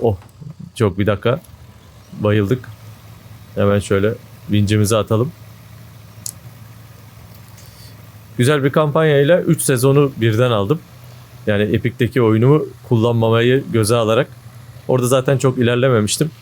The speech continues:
Sonra baktım böyle daha güzel oluyor. Şimdi dördüncü sezon gelecekmiş sanırım. Season Pass. Sezon bileti diyelim yani.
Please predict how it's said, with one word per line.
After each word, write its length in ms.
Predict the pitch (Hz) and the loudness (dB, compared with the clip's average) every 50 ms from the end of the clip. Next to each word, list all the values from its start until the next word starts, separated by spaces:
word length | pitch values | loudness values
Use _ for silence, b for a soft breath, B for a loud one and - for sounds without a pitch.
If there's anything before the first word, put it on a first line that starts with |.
| - - - - - B B B B B B B B B B - - - - - - - - - - - - - - - - - - - - - - - | -20 -20 -20 -20 -20 B B B B B B B B B B -20 -20 -20 -20 -20 -20 -20 -20 -20 -20 -20 -20 -20 -20 -20 -20 -20 -20 -20 -20 -20 -16 -6
Sonra 420 | - 127 120 117 127 156 160 - - - - - - - - - - - - - - - - - - - - - - - - - - - - - | -2 0 0 2 2 2 2 0 -4 -10 -16 -20 -20 -20 -20 -20 -20 -20 -20 -20 -20 -20 -20 -20 -20 -20 -20 -20 -20 -20 -20 -20 -20 -20 -16 -8
baktım 360 | 92 104 104 - - 143 131 | -4 -4 -4 -2 -2 -2 2
böyle 220 | 123 117 113 135 123 | 2 2 2 2 2
daha 140 | 123 120 123 | 2 0 0
güzel 220 | 117 110 104 104 | 0 0 0 2
oluyor. 320 | 101 98 95 117 147 170 - - - - - - - - - - | 2 2 2 2 2 0 -2 -6 -20 -20 -20 -20 -20 -20 -20 -12
Şimdi 300 | - - 123 123 123 117 | -6 -2 0 0 0 2
dördüncü 360 | 117 117 120 120 147 151 160 | 2 0 2 2 0 0 0
sezon 340 | - - 151 135 156 170 160 | 0 0 0 2 2 2 2
gelecekmiş 480 | 143 127 113 104 107 104 - - - - | 2 2 0 2 0 -2 -2 -4 -6 -4
sanırım. 360 | - 110 104 110 127 165 185 - - - - - - - - - - - - - - - - - - - - - | -2 0 0 0 0 -2 -4 -6 -14 -20 -20 -20 -20 -20 -20 -20 -20 -20 -20 -20 -20 -20 -20 -20 -20 -20 -16 -8
Season 380 | - - 117 110 101 110 107 | -4 -2 0 0 2 0 0
Pass. 420 | 98 110 104 - - - - - - - - - - - - - - - - - - - - - - | 0 0 -2 -2 -4 -6 -6 -8 -10 -12 -20 -20 -20 -20 -20 -20 -20 -20 -20 -20 -20 -20 -20 -20 -12
Sezon 440 | - - 110 104 98 117 117 110 107 | -6 -2 -2 0 0 0 0 2 2
bileti 360 | 101 98 98 98 - 107 127 - - - - | 2 0 0 0 -2 -4 -4 -4 -12 -12 -4
diyelim 340 | - 98 95 92 98 101 98 | 0 0 2 2 2 0 0
yani. 300 | 92 92 92 95 123 170 | 0 0 0 -2 -2 -4